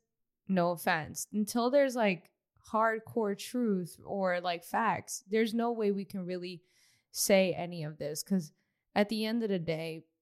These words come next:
there are people who are willing to lie to spread their narrative or twist the narrative.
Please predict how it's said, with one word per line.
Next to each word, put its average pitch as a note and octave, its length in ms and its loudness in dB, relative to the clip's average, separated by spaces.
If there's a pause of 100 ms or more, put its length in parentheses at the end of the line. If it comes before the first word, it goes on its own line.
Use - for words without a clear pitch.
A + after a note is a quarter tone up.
(140)
there F#3+ 260 6
are A3+ 220 4
people G#3 440 -6
who F#3+ 160 -6
are F3+ 100 -2
willing F#3 320 -10
to F#3 140 0
lie D#3+ 680 -2
to D#3 640 -8
spread - 520 -4
their E3 140 -4
narrative D#3+ 540 -8
or E3+ 120 -4
twist G#3 460 -4
the F3+ 80 -8
narrative. E3 640 -10